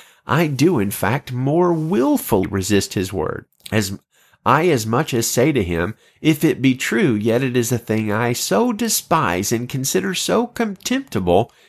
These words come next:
that I will not give my heart to it.'" Did Jesus Christ think salvation of such importance that he must need come from heaven to earth to work it out? Did he think the gospel, the good news which he preached, so worthy to be made known that he needed to spend his life in proclaiming it?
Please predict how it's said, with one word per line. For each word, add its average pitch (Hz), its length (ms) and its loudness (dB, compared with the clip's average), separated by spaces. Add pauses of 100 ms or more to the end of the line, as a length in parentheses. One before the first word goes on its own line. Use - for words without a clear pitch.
(140)
that 98 140 2
I 175 160 4
will 92 140 2
not 127 260 0
give 92 160 -2
my 87 180 0
heart 104 320 -4
to - 160 -4
it.'" - 160 -8 (500)
Did 120 180 2
Jesus 180 420 0
Christ - 420 -2
think - 160 -2
salvation 90 640 0
of 78 100 -4
such - 260 0
importance 87 520 -2
that - 180 -2
he 95 140 -2
must 101 360 -2
need 98 260 -2
come 104 220 0
from 95 180 -4
heaven 90 300 -2
to - 100 0
earth 87 280 -2
to 85 100 -2
work 87 260 0
it 85 80 0
out? 135 280 2 (280)
Did 117 140 4
he 143 160 2
think 160 320 -4
the - 100 -2
gospel, 107 540 0
the 113 140 0
good 117 260 0
news 127 320 -2
which - 180 -2
he 135 140 -2
preached, 131 420 -4
so 123 220 0
worthy 131 420 0
to 147 100 2
be 117 180 -2
made 107 280 2
known 113 300 2 (320)
that 113 160 4
he 147 200 -2
needed 127 540 0
to 101 120 0
spend 156 380 0
his 123 220 2
life 101 340 0
in 143 100 -2
proclaiming 104 680 -2
it? 220 180 -2